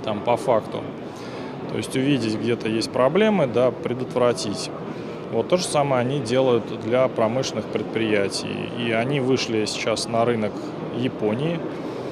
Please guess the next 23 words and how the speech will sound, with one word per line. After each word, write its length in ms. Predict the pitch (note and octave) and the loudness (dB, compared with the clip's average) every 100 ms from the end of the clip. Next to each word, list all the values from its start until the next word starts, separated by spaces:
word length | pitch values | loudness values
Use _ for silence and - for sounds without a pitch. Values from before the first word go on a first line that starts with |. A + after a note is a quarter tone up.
| - - | -8 0
потратили, 520 | A2 G2+ C#3 - A#2 | 0 4 4 4 0
насколько 400 | A2+ A2 - A2 | 0 -2 -4 -4
они 80 | A2 | -2
сами 220 | - A2 | -2 -2
сказали, 440 | - A2+ A2 A2+ | 0 0 2 2
порядка 460 | G#2+ G#2+ A#2+ A#2 - | 2 4 4 2 0
двух 280 | A2 A#2+ - | -2 0 2
лет 220 | D3+ G3+ | 2 4
на 220 | F3 D3+ | 4 4
это, 160 | C#3+ B2 | 4 0
но, 240 | B2 D#3 | 0 0
понимаете, 500 | C#3 C3 C#3 D#3 C#3+ | 0 0 2 2 2
это 140 | A#2 C3 | 0 0
очень 340 | C3 D3 C#3 | 0 0 -2
большого 520 | A2+ A#2 A2+ D3 C#3 B2+ | 2 2 2 2 2 2
стоит, 500 | - - A#2 G2+ - | 0 0 2 2 -2
потому 360 | - G#2+ G#2+ | -4 -2 -2
что 160 | G2+ G#2+ | -2 -2
это, 320 | G#2 A2+ G2+ - - - - - - - - - | -2 -2 -4 -4 -10 -8 -8 -8 -8 -8 -8 -6
скажем 280 | - G#2+ A#2 | -2 0 0
так, 200 | A2+ C3+ | 0 4
не 80 | |
американская 880 | C#3+ C#3+ C#3 C3+ A#2 A2 - C3+ C#3+ | 4 6 4 4 2 2 0 0 0